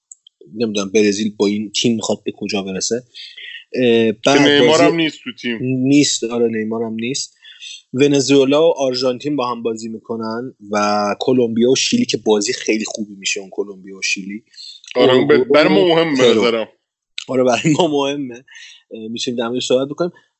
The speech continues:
Speaker 1: اوروگوئه هم که تیم خوبیه، چند تا یوونتوسی سابق و حال حاضر هم دارن. بنتانکور و
Speaker 2: کاسرس هم باید
Speaker 1: کاسرس.
Speaker 2: حساب کنیم دیگه، آره.
Speaker 1: آره دیگه، کاسرس و بنتانکور هستن.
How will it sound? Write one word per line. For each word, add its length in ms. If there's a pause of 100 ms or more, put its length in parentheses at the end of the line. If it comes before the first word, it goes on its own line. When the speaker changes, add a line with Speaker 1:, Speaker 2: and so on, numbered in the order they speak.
Speaker 1:
اوروگوئه 520
هم 120
که 500 (600)
تیم 180
خوبیه، 440
چند 240
تا 140
یوونتوسی 580 (340)
سابق 480
و 180
حال 220
حاضر 320
هم 120
دارن. 440 (520)
بنتانکور 580
و 20
Speaker 2:
کاسرس 320
هم 100
باید 120
Speaker 1:
کاسرس. 120
Speaker 2:
حساب 260
کنیم 180
دیگه، 160
آره. 280
Speaker 1:
آره 300
دیگه، 420
کاسرس 480
و 100
بنتانکور 580
هستن. 420